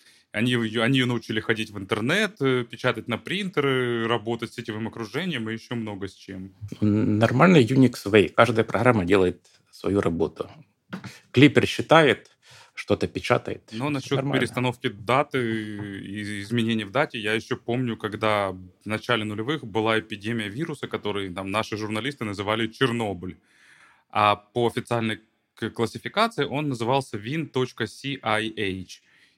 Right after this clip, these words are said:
Speaker 1: Его разработал какой-то паренек то ли в Тайване, то ли в Таиланде, ну, в общем, где-то там. Заразил несколько компьютеров у себя в университете, и потом, когда он внезапно понял, что этот вирус ра-, распространился по всему миру,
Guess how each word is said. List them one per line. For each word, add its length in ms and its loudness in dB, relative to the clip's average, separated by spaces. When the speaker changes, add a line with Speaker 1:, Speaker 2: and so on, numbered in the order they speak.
Speaker 1:
Его 180 2
разработал 420 0
какой-то 340 -4
паренек 640 -2
то 120 -2
ли 80 -2
в 80 -12
Тайване, 640 -2
то 160 -6
ли 80 -6
в 80 -12
Таиланде, 640 -2
ну, 80 -8
в 40 -8
общем, 280 -8
где-то 460 -6
там. 440 0
Заразил 380 4
несколько 400 -2
компьютеров 480 -4
у 60 -6
себя 260 0
в 60 0
университете, 720 -6
и 260 -12
потом, 300 -2
когда 160 2
он 140 2
внезапно 420 2
понял, 260 -2
что 180 -4
этот 200 -4
вирус 340 -6
ра-, 100 0
распространился 680 -6
по 120 -10
всему 280 -6
миру, 380 -2